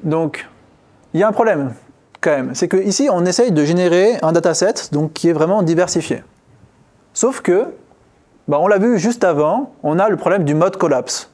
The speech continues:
C'est quoi le mode collapse ? C'est quand on a le générateur aléatoire qui va juste piquer vers juste, euh, une possibilité.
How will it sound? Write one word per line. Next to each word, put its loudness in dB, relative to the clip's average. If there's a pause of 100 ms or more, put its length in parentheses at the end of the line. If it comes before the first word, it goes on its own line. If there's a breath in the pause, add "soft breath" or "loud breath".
C'est -18
quoi 0
le 0
mode 0
collapse ? 0
C'est -4
quand 0
on 0
a 2
le -2
générateur -2
aléatoire 0
qui -4
va 0 (220 loud breath)
juste -2 (560 loud breath)
piquer 2
vers 2
juste, -2
euh, 0
une -2
possibilité. -4